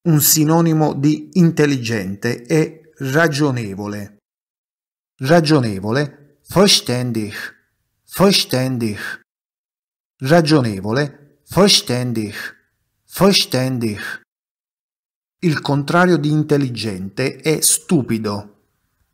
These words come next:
Stupido, dumm, dumm. Stupido,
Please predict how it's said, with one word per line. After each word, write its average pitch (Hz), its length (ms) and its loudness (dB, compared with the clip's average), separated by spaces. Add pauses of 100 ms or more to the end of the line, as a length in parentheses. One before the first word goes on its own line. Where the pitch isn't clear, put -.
Stupido, - 1120 -2 (240)
dumm, 107 480 -2 (600)
dumm. 113 460 -2 (1000)
Stupido, - 1080 -2